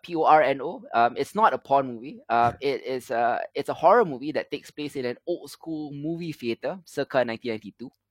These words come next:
Speaker 2: Mm-hmm.
Speaker 1: Uh, Porma-, uh, Por-, <clears throat> excuse me, Porno, uh, follows five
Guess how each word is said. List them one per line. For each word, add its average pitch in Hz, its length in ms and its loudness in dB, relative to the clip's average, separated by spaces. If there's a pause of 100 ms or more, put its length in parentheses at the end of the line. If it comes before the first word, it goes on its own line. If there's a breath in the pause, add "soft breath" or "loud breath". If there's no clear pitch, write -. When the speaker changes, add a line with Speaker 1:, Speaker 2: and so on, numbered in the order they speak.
(140)
Speaker 2:
Mm-hmm. 113 180 -16 (380 loud breath)
Speaker 1:
Uh, 113 260 4
Porma-, 143 680 2
uh, 127 180 4
Por-, 175 380 2 (200)
<clears throat> 123 400 -6
excuse - 380 -14
me, 135 300 -16
Porno, 131 560 -4 (260 loud breath)
uh, 113 240 6
follows 139 440 -2
five 151 360 6